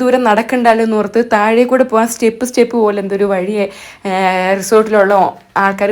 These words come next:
പറഞ്ഞു തന്നിട്ടുണ്ടായിരുന്നു. അതിനുശേഷം ഞങ്ങൾ അടിപൊളിയായിരുന്നു വ്യൂസ് ആയിട്ടോ. ഞങ്ങൾ കുറേ ഫോട്ടോസൊക്കെ എടുത്തു. ആ ഫോട്ടോസാണ് ഇതിൽ ആഡ് ആക്കിയിട്ടുള്ളത്. കുറേ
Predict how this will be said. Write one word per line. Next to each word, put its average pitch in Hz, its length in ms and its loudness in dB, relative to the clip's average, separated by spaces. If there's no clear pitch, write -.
പറഞ്ഞു 190 240 0
തന്നിട്ടുണ്ടായിരുന്നു. 156 640 -6
അതിനുശേഷം 233 380 2
ഞങ്ങൾ 220 160 2
അടിപൊളിയായിരുന്നു 202 800 0
വ്യൂസ് 185 280 -6
ആയിട്ടോ. 185 280 -2
ഞങ്ങൾ 180 140 -6
കുറേ 185 160 -2
ഫോട്ടോസൊക്കെ 190 680 -2
എടുത്തു. 160 240 -6
ആ 190 40 -4
ഫോട്ടോസാണ് 196 640 -4
ഇതിൽ 233 140 2
ആഡ് 220 200 2
ആക്കിയിട്ടുള്ളത്. 165 580 -2
കുറേ 240 180 4